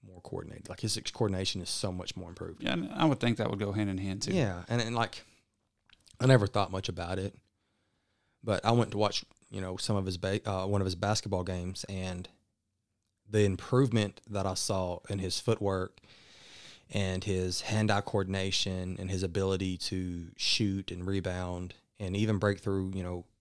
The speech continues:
Speaker 1: blocks and stuff like that was extremely improved from all the videos that I've seen and from what I've heard from his mom and dad and things like that. It's, he's a stud athlete for, as a kid. You know, he's thirteen years old. He's a hundred eighty pounds.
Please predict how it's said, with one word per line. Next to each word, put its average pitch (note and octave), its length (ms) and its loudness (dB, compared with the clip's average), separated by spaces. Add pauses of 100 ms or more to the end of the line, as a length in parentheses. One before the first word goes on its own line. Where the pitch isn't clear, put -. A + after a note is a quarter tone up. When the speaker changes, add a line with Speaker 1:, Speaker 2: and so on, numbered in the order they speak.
Speaker 1:
blocks F#2 420 -2
and G#2 100 0
stuff - 160 -4
like F#2+ 120 -6
that F#2 260 -4 (1600)
was F#2 280 -4
extremely G#2+ 580 2
improved F#2 640 -6 (520)
from G2 160 -2
all F#2+ 180 -4
the F#2+ 80 -4
videos F2 440 -6
that F2+ 120 -6
I've E2+ 120 -8
seen E2+ 340 -8
and E2+ 240 -12 (320)
from F#2 180 -4
what F#2+ 100 0
I've F2+ 140 -6
heard F#2 200 -2
from F#2 120 -6
his F2+ 100 -4
mom F2 220 -4
and F2 80 -6
dad E2 420 -10
and F2 140 -14
things F2+ 240 -8
like - 140 -8
that. - 200 -8 (1040)
It's, - 380 0 (260)
he's B2+ 220 2
a A2+ 60 4
stud G#2 360 4
athlete F#2+ 400 0
for, - 100 -18
as F#2+ 80 -4
a F2+ 60 -6
kid. F2+ 320 -6
You F#2+ 80 -4
know, G2+ 100 -2
he's A2 120 0
thirteen G2+ 340 0
years F#2 180 -2
old. F2+ 200 -4
He's F#2 100 -6
a - 40 -10
hundred G2+ 280 0
eighty F#2+ 160 -4
pounds. F2 640 -8